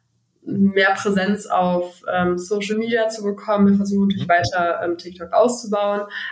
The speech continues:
Speaker 1: aber vor allem auch als Startup präsenter zu werden, bei Investoren zum Beispiel.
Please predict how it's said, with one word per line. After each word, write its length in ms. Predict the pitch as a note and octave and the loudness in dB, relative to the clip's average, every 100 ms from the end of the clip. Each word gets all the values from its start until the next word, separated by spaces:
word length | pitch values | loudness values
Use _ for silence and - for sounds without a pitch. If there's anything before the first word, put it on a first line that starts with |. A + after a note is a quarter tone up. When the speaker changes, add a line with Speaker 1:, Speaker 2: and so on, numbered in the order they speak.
| - | 0
Speaker 1:
aber 240 | G3+ G#3 | 2 4
vor 220 | G3 G#3 | 2 0
allem 200 | G3 G#3 | 0 0
auch 260 | G3+ G3+ G3+ | 0 -2 -2
als 440 | G3 F#3+ - - - | -4 -4 -4 -4 -6
Startup 800 | - - G3 G3+ G3 E3 E3 - _ _ | -6 0 2 2 2 0 -2 -12 _ _
präsenter 520 | - F3+ E3+ F3+ F3+ | 0 2 2 0 -4
zu 180 | F3+ F3 | -4 -2
werden, 400 | E3 E3 E3 E3+ | 0 0 0 -2
bei 240 | E3+ F3 | 0 0
Investoren 640 | F3+ F3+ F3 F3+ - F#3 F3+ | 2 2 2 0 -2 0 0
zum 140 | F#3 | 0
Beispiel. 580 | F3+ F3+ F3+ F#3+ F#3 F3+ | 0 0 -2 -2 -2 -2